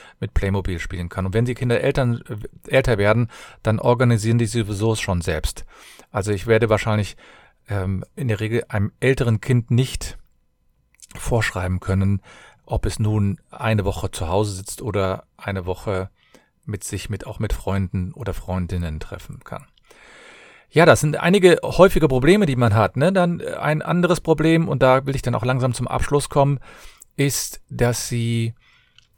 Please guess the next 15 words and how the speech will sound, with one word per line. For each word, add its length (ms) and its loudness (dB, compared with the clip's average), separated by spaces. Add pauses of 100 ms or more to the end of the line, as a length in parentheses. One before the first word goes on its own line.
(180)
dass 160 -2
der 240 0
Umgang 640 0 (160)
quasi 340 -2
nur, 520 0 (440)
ich 100 -12
sag 160 -6
mal, 120 -4
zögerlich 540 4
wahrgenommen 500 2
wird 160 -2
oder 220 -2
unregelmäßig 800 0
wahrgenommen 480 -4
wird. 160 -6